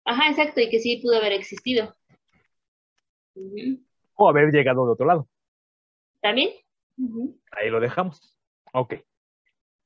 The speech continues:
Speaker 2: Ahora, para
Speaker 1: Igual,
Speaker 2: todos
Speaker 1: si
Speaker 2: los
Speaker 1: quieren saber
Speaker 2: rolleros
Speaker 1: la historia completa de Quetzalcóatl, pues pídanla.
Speaker 2: para todos los rolleros que nos siguen de Sudamérica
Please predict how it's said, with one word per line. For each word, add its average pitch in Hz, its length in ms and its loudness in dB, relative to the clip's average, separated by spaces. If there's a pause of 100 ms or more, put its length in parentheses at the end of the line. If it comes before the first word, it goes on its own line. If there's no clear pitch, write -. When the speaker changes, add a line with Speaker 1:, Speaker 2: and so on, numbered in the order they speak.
Speaker 2:
Ahora, 117 260 4
para 123 180 6
Speaker 1:
Igual, 240 220 8
Speaker 2:
todos 226 100 6
Speaker 1:
si 190 60 4
Speaker 2:
los 190 60 6
Speaker 1:
quieren 180 120 6
saber 254 120 8
Speaker 2:
rolleros 254 160 4
Speaker 1:
la 262 60 2
historia 240 320 0
completa 226 340 -6
de 226 100 -2
Quetzalcóatl, 254 540 -8
pues - 140 -20
pídanla. - 400 -18 (1080)
Speaker 2:
para 131 220 0
todos 175 220 6
los 175 100 6
rolleros 160 460 2
que 135 320 -4
nos 117 200 -10
siguen 127 420 -6
de 120 320 -2
Sudamérica 135 680 -2